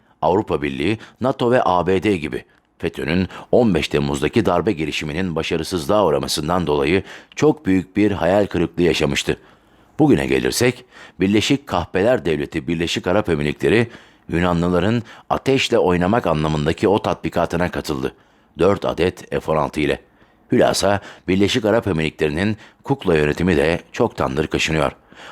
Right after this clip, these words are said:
Hadlerini aşmaya devam ederlerse onlara da gereği yapılır.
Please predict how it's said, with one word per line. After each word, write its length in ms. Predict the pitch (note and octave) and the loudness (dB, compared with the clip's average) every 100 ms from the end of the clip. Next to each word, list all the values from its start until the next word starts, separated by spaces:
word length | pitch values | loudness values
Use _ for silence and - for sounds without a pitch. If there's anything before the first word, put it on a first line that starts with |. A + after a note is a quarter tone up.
| - | -4
Hadlerini 520 | G2+ - A#2 A#2 C#3 | -4 0 0 0 -2
aşmaya 460 | F#2 - G2+ B2 | -2 -4 -4 -2
devam 300 | F#2 F2 B2+ | 0 0 -2
ederlerse 680 | G2 D#2 D#2+ A2 G#2 F#2 G2+ - _ _ _ | -2 -2 0 0 0 0 0 -4 _ _ _
onlara 400 | - D#2 D#2+ F#2+ | -6 -2 0 2
da 80 | E2+ | 2
gereği 360 | C#2+ C#2+ C#2+ C#2 | 0 0 2 0
yapılır. 380 | C2+ C#2+ C2+ | -2 -4 -6